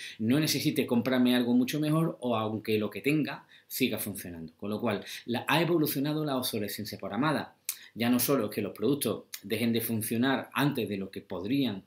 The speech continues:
eh, hacerlo, sino que el propio usuario decide, eh, dejarse llevar por un consumismo irrefrenable y comprar, comprar, comprar cada una de las versiones que van saliendo cada uno de los siguientes años por, eh, simplemente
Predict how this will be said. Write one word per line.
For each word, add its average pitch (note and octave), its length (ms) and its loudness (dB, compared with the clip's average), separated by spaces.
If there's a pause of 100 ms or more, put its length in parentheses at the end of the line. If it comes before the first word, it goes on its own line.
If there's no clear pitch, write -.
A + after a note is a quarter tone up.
eh, F#2 380 -14
hacerlo, D#3 480 -4 (240)
sino A#2+ 280 2
que A2 240 0
el A2 200 -2
propio C#3+ 360 2
usuario E3+ 640 2
decide, F3 760 0 (300)
eh, A2 460 0 (420)
dejarse C3+ 500 0
llevar B2 540 2
por G#2 180 -2
un A#2+ 500 4
consumismo A#2+ 640 2
irrefrenable D3+ 720 0 (220)
y D#3+ 240 2
comprar, B2+ 400 0
comprar, C3+ 320 0
comprar C3+ 380 -2
cada A2 240 0
una C3+ 180 4
de A2+ 80 0
las A#2+ 160 -2
versiones C#3+ 380 -2
que A2+ 100 -10
van G#2+ 160 -4
saliendo B2 380 0
cada F#2+ 320 -8
uno A#2+ 340 2
de A2+ 80 -4
los F#2+ 180 -8
siguientes A2 400 -4
años C#3+ 400 0 (360)
por, C#3+ 400 4
eh, A2 260 0
simplemente B2 760 2